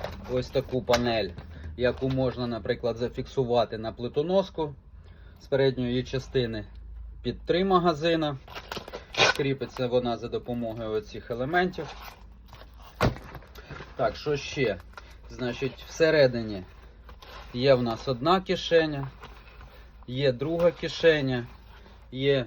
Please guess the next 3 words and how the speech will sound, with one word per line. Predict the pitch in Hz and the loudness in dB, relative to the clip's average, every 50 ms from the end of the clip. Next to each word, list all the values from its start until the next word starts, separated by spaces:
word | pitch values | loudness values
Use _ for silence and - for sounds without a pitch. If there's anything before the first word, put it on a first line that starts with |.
| - - - | -4 -12 -18
шоккорд | - - - 139 131 - - - 143 135 123 - - - - - - - | -10 -4 -4 0 0 0 2 4 4 4 4 2 -2 -12 -20 -20 -8 -6
резинка. | 123 123 131 123 117 135 165 190 196 185 185 190 180 170 - - - - - - - - - - - - - - - - - - - - - - - - - - - - | -2 -2 -2 -2 -2 -2 -2 0 -2 0 0 0 0 0 -4 -8 -14 -18 -18 -18 -18 -16 -16 -18 -18 -16 -18 -18 -20 -20 -18 -18 -18 -18 -18 -20 -20 -20 -18 -18 -12 -8
Маємо | 123 139 139 143 143 139 131 127 123 120 113 - | -6 -4 -2 0 0 0 0 0 0 0 -2 -4